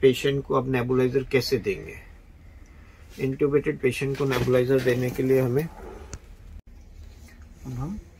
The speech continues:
patient को जब ventilator connect करते हैं, तो ये tube अंदर डाल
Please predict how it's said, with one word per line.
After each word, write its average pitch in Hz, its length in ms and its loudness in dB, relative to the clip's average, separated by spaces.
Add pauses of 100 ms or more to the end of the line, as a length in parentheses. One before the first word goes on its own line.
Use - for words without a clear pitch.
(100)
patient 143 400 -4
को 156 120 -4
जब 139 220 -6
ventilator 135 520 -4
connect 127 440 -8
करते 123 320 -6
हैं, 165 340 -8
तो 151 80 -12
ये 131 180 -8
tube 131 320 -8
अंदर 117 260 -4
डाल 120 280 -6